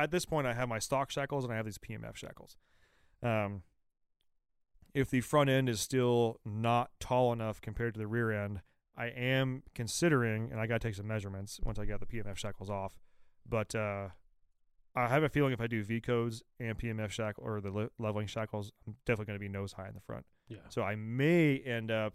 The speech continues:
Speaker 1: and I, again, I gotta take measurements to make sure there's enough meat on the, the leveling shackle, uh, drill another hole in there. Um, so it, it'd be somewhere in, it'd be like a one inch,
Speaker 2: Yeah.
Speaker 1: basically, le-, uh, leveling shackle in there.
Speaker 2: Yeah.
Speaker 1: And kinda go from there and just kinda see what
Speaker 2: Yeah.
Speaker 1: happens. You know, I, I'm,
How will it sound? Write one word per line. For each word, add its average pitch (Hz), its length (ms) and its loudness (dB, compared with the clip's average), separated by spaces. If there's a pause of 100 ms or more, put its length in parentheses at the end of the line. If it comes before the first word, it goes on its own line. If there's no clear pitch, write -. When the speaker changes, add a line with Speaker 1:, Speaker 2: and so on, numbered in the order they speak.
(120)
Speaker 1:
and 117 120 -8
I, 110 60 -4
again, 123 300 -2
I 110 60 0
gotta 110 160 0
take 143 140 0
measurements 123 500 2 (320)
to - 60 -14
make 110 140 -8
sure 110 100 -10
there's 113 100 -8
enough 104 140 -6
meat 127 320 2 (160)
on 110 120 0
the, 104 280 -2
the 110 80 -6
leveling 104 280 2
shackle, 101 520 -6 (440)
uh, 98 340 -4
drill 107 220 2
another 101 220 -4
hole 101 220 -2
in 92 80 -8
there. 92 280 -10 (460)
Um, 92 420 -6
so 110 200 0
it, 98 80 -6
it'd 120 140 -2
be 110 100 -2
somewhere 104 280 -2
in, 104 160 -4
it'd 127 120 -8
be 123 80 -2
like 110 140 0
a 110 40 0
one 110 320 -2
inch, - 340 -12 (320)
Speaker 2:
Yeah. - 80 -20
Speaker 1:
basically, 101 520 -6 (260)
le-, 123 180 -6 (120)
uh, 123 100 -2
leveling 107 300 -4
shackle - 340 -14
in - 60 -20
there. - 180 -20 (160)
Speaker 2:
Yeah. 113 220 -10 (360)
Speaker 1:
And 98 120 -4
kinda 143 160 2
go 196 100 6
from 208 120 -4
there 240 220 -4 (200)
and 120 180 -2
just 123 140 -6
kinda 170 160 2
see 196 140 -4
what 180 80 0
Speaker 2:
Yeah. 175 80 2
Speaker 1:
happens. 107 280 -4
You 104 80 -4
know, 113 120 -2
I, 110 200 -4 (140)
I'm, 104 320 -10